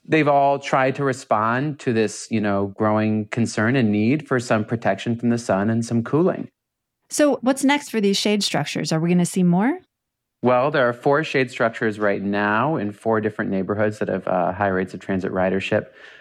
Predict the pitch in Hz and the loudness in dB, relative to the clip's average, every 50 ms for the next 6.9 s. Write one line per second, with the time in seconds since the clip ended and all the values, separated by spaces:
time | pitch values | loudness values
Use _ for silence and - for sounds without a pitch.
0 | - _ - 101 101 98 98 104 104 104 101 113 107 110 113 120 123 123 120 - | -16 _ -2 -2 0 0 2 0 0 0 2 2 2 2 2 2 2 2 2 2
1 | - 104 101 98 - 110 107 107 107 107 107 104 98 - - - 107 104 101 98 | 0 0 0 0 0 2 2 2 2 2 2 0 -2 -4 -4 0 0 2 2 2
2 | 98 98 95 95 95 95 - 95 98 92 90 87 92 - - 127 123 131 165 208 | 2 2 2 2 0 0 0 0 0 2 2 0 -2 -2 0 0 0 2 2 0
3 | 233 233 233 - _ _ _ _ _ _ _ _ _ _ - 180 185 175 - - | 0 -2 -2 -6 _ _ _ _ _ _ _ _ _ _ 0 2 2 2 2 0
4 | 190 185 185 - - 196 208 202 196 139 113 107 104 95 95 - 101 101 117 - | 0 0 0 0 2 2 2 2 2 0 0 0 0 0 0 0 -2 -2 0 -2
5 | 135 117 123 123 - - 131 127 135 147 156 156 131 113 98 - - 107 107 104 | 0 0 0 0 2 2 2 2 2 2 0 0 0 -2 -2 0 -2 -2 0 0
6 | 104 101 - 101 95 - - - 131 135 131 - 156 156 175 196 190 196 | -2 -2 -2 -2 -2 0 0 2 2 2 0 0 0 2 2 0 0 -2